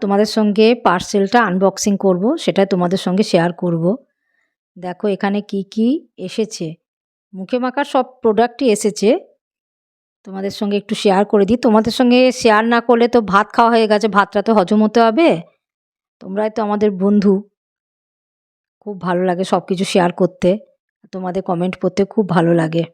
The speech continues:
পার্সেলের ইয়েগুলো খুব, মানে, খুব সুন্দর করে পার্সেলটা এসছে, আর খুব সুন্দর প্যাকিংগুলো দারুণ সুন্দর করে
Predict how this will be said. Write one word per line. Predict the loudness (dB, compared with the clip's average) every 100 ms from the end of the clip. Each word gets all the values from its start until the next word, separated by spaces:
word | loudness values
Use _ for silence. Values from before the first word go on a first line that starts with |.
| _ _ _ _ _ _ _ _ _
পার্সেলের | -16 -12 -6 -4 0
ইয়েগুলো | 0 0 -2
খুব, | -2 -4 -4 0
মানে, | 2 2 0
খুব | -6 -4
সুন্দর | 0 4 4
করে | 2 0 0
পার্সেলটা | 0 0 -2 0 0
এসছে, | 0 -4 -2 -4 -4 _ _ _ _ _
আর | -20
খুব | -16 -16
সুন্দর | -10 -6 -2 -2
প্যাকিংগুলো | -2 -6 -4 -2 2 2 2
দারুণ | -2 0 -2
সুন্দর | -2 -2 0 0
করে | 0